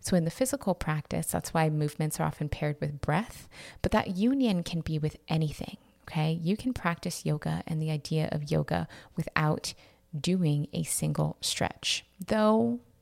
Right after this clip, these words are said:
I'm a little bit biased, I hope you do maybe engage with the physical practice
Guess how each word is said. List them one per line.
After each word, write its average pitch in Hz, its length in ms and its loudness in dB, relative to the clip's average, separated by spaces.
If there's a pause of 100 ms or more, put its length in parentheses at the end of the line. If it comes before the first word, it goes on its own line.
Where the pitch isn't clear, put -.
(440)
I'm 156 160 0
a 160 80 0
little 180 160 -2
bit 254 220 -4
biased, 208 480 0
I - 40 0
hope - 460 -2 (380)
you 196 200 -2
do 214 200 2
maybe 233 260 2
engage 220 420 0
with - 140 -2
the 220 80 0
physical 220 320 -2
practice 202 540 -2